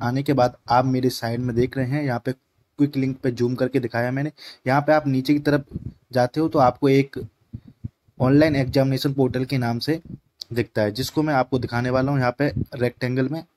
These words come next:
आप देख रहे होंगे, यहाँ पे पॉपअप में red color में शो कर रहा है, ये है ऑनलाइन एग्जामिनेशन पोर्टल। इस पोर्टल पर जाके आप इसको open करने वाले हो। जैसे ही आप इसको open करते हो तो आपके सामने कुछ इस तरह का interface दिखता है, जहाँ पे आपको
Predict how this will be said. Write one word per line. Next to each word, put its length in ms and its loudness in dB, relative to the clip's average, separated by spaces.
आप 180 0
देख 240 0
रहे 100 -2
होंगे, 200 -4
यहाँ 180 -2
पे 100 -2
पॉपअप 340 -2
में 160 -4
red 380 0
color 200 -2
में 140 -2
शो 200 0
कर 160 -4
रहा 180 -2
है, 220 -8
ये 140 6
है 140 4
ऑनलाइन 440 0
एग्जामिनेशन 560 0
पोर्टल। 380 -2
इस 120 -2
पोर्टल 320 0
पर 140 0
जाके 320 0
आप 220 2
इसको 280 -6
open 240 -4
करने 280 0
वाले 240 2
हो। 140 -4
जैसे 300 4
ही 140 8
आप 200 2
इसको 260 -2
open 220 0
करते 260 -2
हो 180 -2
तो 120 -4
आपके 260 2
सामने 300 -2
कुछ 280 -2
इस 160 -4
तरह 160 0
का 100 2
interface 420 -2
दिखता 300 -6
है, 80 0
जहाँ 220 0
पे 100 0
आपको 380 2